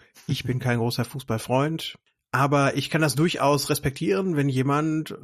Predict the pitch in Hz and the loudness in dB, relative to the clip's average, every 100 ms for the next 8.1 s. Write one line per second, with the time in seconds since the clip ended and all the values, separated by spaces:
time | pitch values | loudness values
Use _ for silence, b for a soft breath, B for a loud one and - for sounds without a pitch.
0 | 123 131 131 - - 139 139 131 - 165 | -8 -8 -6 -6 -4 -4 -2 -4 -4 -4
1 | - 131 135 - B B B - - 131 | 0 2 2 -2 B B B -12 -2 2
2 | 156 180 - - 160 165 190 208 208 - | 2 0 -4 -4 0 2 2 2 0 -10
3 | B B B B B _ 156 156 170 175 | B B B B B _ 2 4 4 4
4 | 170 160 - - - - - 185 220 208 | 2 0 -6 -10 -18 -16 -2 0 2 2
5 | 151 123 170 - 208 156 135 131 262 285 | 4 2 0 0 0 0 2 2 2 0
6 | - 139 110 110 135 - 127 127 139 143 | 0 0 0 -2 -4 -4 -2 0 2 2
7 | 143 151 135 127 143 131 123 131 - 170 | 2 2 2 2 2 2 0 0 -2 -2